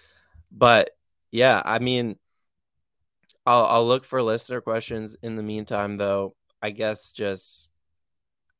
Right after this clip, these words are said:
maybe it's becoming a bit of a, not a, not a pattern yet, but, uh,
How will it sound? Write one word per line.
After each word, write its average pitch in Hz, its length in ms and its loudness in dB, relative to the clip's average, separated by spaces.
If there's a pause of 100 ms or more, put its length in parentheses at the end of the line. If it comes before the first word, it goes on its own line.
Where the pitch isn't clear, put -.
(240)
maybe 107 540 -6
it's 101 160 -6
becoming 101 500 -8
a 95 60 -6
bit 98 360 -4
of 98 240 -6
a, 95 420 -4 (1300)
not 185 300 2
a, 98 260 0
not 143 220 2
a 104 60 2
pattern 110 600 -4
yet, 156 460 -4
but, 101 260 0
uh, 95 400 -4